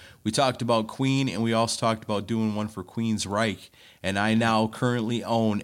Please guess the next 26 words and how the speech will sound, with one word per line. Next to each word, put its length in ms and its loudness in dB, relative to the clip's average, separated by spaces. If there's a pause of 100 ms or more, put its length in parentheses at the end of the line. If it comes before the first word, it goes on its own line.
every 440 -2
Queensryche 840 -4
album. 400 -8
I've 360 -4
done 240 4
it. 100 -2 (1120)
I've 180 -6
hunted 300 -2
'em 120 -2
all 180 0
down, 560 -2
found 300 -2
'em 100 -2
all 200 0
at 160 -6
decent 400 -4
enough 260 -4
prices 600 -4 (340)
that 340 -2 (240)
I 120 -2
accumulated 840 0
over 220 0
time 340 0
the 120 0
entire 360 -2
discography. 920 -4